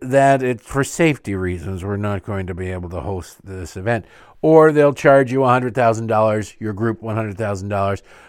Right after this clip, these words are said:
for security on campus because that's, the left is going to riot. There's no problem with the left rioting. They have a right to free speech. They are allowed to protest. It's their God-given constitutional right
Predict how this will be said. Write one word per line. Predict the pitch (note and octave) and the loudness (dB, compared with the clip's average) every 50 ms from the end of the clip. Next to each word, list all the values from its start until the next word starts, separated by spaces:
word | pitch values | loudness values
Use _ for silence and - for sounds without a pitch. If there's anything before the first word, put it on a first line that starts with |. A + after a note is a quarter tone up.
| _ _ | _ _
for | - C3 B2+ | 0 0 0
security | - - C3+ A#2 - - B3+ B3 A3 F3 C#3+ B2 A#2+ B2 A#2+ - - _ _ _ _ _ _ _ _ | 0 -4 -10 -10 -2 6 8 8 10 10 8 6 4 0 0 -4 -10 _ _ _ _ _ _ _ _
on | - C3+ C3+ C3 B2 G#2+ | 4 4 4 4 0 -4
campus | - D3+ E3 E3 D#3 C#3 - B2 A2+ G#2+ - - - _ _ _ _ _ _ _ _ - A#2 A2 | -2 2 2 4 2 2 2 0 0 0 -2 -6 -20 _ _ _ _ _ _ _ _ -14 -4 -2
because | A#2+ A#2+ A#2 A2+ G#2+ - B2 A#2 A2+ A2+ A2+ A2+ A2 G#2+ G2 - - - - - - - - _ _ | 0 0 0 0 0 2 4 6 6 6 6 4 0 -4 -6 -8 -10 -10 -10 -12 -14 -16 -20 _ _
that's, | - G#2+ G#2 C3+ C3+ C#3 C3+ - - - | -10 0 2 4 4 4 2 -2 -12 -10
the | - B2+ B2 | -4 -2 0
left | B2 C3 C#3+ C#3+ C3+ - - | 4 6 6 6 4 2 -4
is | C3 A#2+ A2 | -6 -6 -4
going | - B2+ A#2+ A#2+ | -4 -4 -4 -4
to | A2 A2 | -6 -6
riot. | G#2+ A2+ A2 G#2+ F2+ D2+ D2 _ _ - - - - | -4 -2 -2 -2 -4 -6 -8 _ _ -20 -20 -20 -10
There's | - B2 A#2 | -8 -2 2
no | D#3+ G#3+ | 2 2
problem | A3+ F#3 G#3 A#3 A#3 A#3 A3+ | 4 6 8 8 8 8 4
with | A3 G3+ | 0 0
the | F#3+ | 4
left | F#3 F#3 G3+ G3+ - - | 6 6 6 6 6 4
rioting. | E3+ F3+ F3+ F3 D3+ B2+ A#2 G#2+ | 6 8 8 8 6 2 0 0
They | C3 C#3+ D#3 | 0 0 2
have | D3+ D3+ D#3 D3+ D#3 E3 E3 D#3+ D#3+ D#3 C#3+ C#3+ | 2 2 2 2 2 2 0 0 -2 -4 -4 -6
a | D3+ D#3 D#3 D#3 | -4 -4 -4 -2
right | D3+ D#3 D#3 E3 E3 D#3+ - - _ | 0 0 0 0 0 -2 -8 -20 _
to | - D#3+ | -12 -12
free | C#3+ - - D#3+ D#3+ | -10 -8 -6 -6 -6
speech. | - - - F#3 G3 G#3 - - - | -8 -8 -8 -8 -8 -8 -10 -16 -10
They | - C#3 D3+ F#3 | -6 -2 0 2
are | G#3 G3 F3 D#3+ D3+ | 6 6 8 8 6
allowed | C#3+ C3+ C3+ C#3+ D#3+ F#3 G#3 G#3+ F3+ | 4 4 2 2 4 4 2 2 0
to | F3 | -2
protest. | D#3 E3 E3+ G3+ G3+ - G#3+ G#2 G#2+ - - | -2 0 0 0 0 0 -4 -4 -4 -4 -6
It's | B2 B2 - | -8 -6 -2
their | D3+ D3+ E3+ | 2 2 2
God-given | F3 D3 D#3 D#3 F3 G3 F3 D#3 F3 F#3 F3+ F3+ D#3 C3 | 2 4 4 6 6 4 4 2 -2 -2 0 -4 -6 -4
constitutional | - - F#3 G3 - _ E3 C3+ - G3 F#3+ - - E3+ D3 | -2 -2 -2 -2 -2 _ -12 -10 -8 -10 -10 -8 -8 -8 -2
right | C#3+ F3 G3+ F#3 - | 0 0 0 0 -2